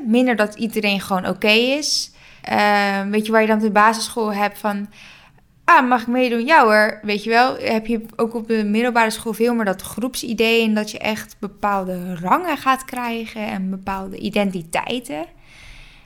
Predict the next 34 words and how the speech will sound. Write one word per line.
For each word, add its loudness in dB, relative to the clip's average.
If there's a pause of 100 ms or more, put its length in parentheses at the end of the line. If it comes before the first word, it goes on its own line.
(140)
En 4
dat 4
er -2
ook 0
veel 4 (440)
meer 2
sowieso 0
op -4
jezelf -4
aankomt. -8
Eh, -8
minder, -8 (1040)
minder -8
met -10
je -10
ouders, -6
eh, -14 (960)
ja, -6
bezig -2
bent, -6
zullen -10
we -6
maar -8
zeggen. -14 (520)
Sowieso 0
dat -4
je -14
ouders -4
iets -10
meer -8
los -8
moeten -6
laten, -4
want -14